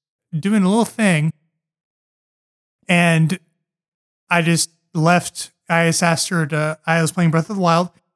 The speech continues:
and we were transitioning to doing something together, and I asked her to hold the Switch, the Switch for a minute.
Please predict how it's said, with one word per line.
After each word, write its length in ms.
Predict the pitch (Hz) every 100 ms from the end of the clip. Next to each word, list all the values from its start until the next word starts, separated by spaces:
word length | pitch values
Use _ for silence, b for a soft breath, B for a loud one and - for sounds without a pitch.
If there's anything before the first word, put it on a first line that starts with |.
| _ _ _ _ _
and 100 | 185
we 40 | 196
were 120 | 185
transitioning 760 | 170 202 165 175 175 196 170 156
to 100 | 165
doing 180 | 151 147
something 240 | 147 143
together, 460 | 143 190 180 165 170 _ _ _ _ _ _ _ _ 185
and 100 | 175
I 40 |
asked 240 | 160 -
her 60 | 190
to 40 |
hold 140 | 156 151
the 40 | 131
Switch, 320 | - - - -
the 140 | 170
Switch 280 | - 214 208
for 120 | 175
a 60 | 139
minute. 320 | 139 160 208